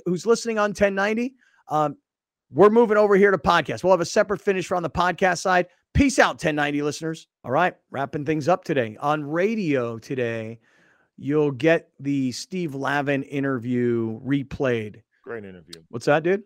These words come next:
Speaker 2: Great
Speaker 1: It was a
Speaker 2: interview.
Speaker 1: great interview. Um, and, and we aired it yesterday on radio at five thirty, and we'll probably air it today at, like, four thirty, I'm guessing. Um, and then, Alex, when's Lavin gonna make it onto the, uh,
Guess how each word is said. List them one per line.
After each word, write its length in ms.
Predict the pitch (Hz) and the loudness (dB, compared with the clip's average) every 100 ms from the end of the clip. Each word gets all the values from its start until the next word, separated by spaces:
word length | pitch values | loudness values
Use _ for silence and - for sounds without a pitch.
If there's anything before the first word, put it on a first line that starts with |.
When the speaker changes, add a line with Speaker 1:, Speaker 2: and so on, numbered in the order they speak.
| _ _ _ _ _ _ _ _ _ _ _ _ _ - | _ _ _ _ _ _ _ _ _ _ _ _ _ -14
Speaker 2:
Great 200 | 117 104 | -10 -6
Speaker 1:
It 60 | |
was 100 | 294 | -6
a 20 | 302 | 0
Speaker 2:
interview. 80 | 311 | 0
Speaker 1:
great 140 | 320 | 2
interview. 420 | 311 240 143 117 - | 2 2 2 -4 -10
Um, 380 | 160 175 175 170 _ _ - | -4 -2 -2 -4 _ _ -2
and, 180 | 185 185 | -2 0
and 160 | 185 185 | -2 0
we 160 | 190 | -4
aired 260 | - 214 240 | -2 0 2
it 100 | 202 | 0
yesterday 420 | 180 180 - 180 | -2 -4 -2 -2
on 120 | 170 156 | 0 0
radio 360 | 156 165 156 | 0 2 2
at 80 | 135 | 0
five 340 | - 147 147 | -2 -2 -2
thirty, 420 | - 147 147 175 147 | -2 -2 0 -2 -4
and 100 | 156 | -4
we'll 100 | 139 | -4
probably 400 | - 160 165 131 | -2 -2 0 0
air 180 | 143 143 | 2 0
it 100 | - | 0
today 300 | 139 131 135 | 0 2 0
at, 80 | |
like, 180 | 127 120 - - | -2 -8 -10 -8
four 220 | 131 131 | -4 -4
thirty, 400 | 135 151 156 175 _ _ | -2 -2 -2 -6 _ _
I'm 100 | 123 | -6
guessing. 400 | 131 127 - 160 _ _ _ _ _ _ _ | -2 -2 -4 -10 _ _ _ _ _ _ _
Um, 520 | - 117 123 117 113 104 _ _ _ _ _ _ - | -8 -2 0 0 -4 -10 _ _ _ _ _ _ -4
and 120 | 165 | 0
then, 120 | 185 | 2
Alex, 340 | 175 185 180 | 2 0 0
when's 220 | 190 202 165 | -4 -6 -2
Lavin 320 | 170 160 160 | -2 -2 -2
gonna 140 | 147 | -2
make 200 | 143 139 | -2 -2
it 60 | 143 | -2
onto 420 | 139 131 139 131 | -4 -2 -4 -2
the, 180 | 127 123 | 0 0
uh, 240 | 120 113 | 0 -4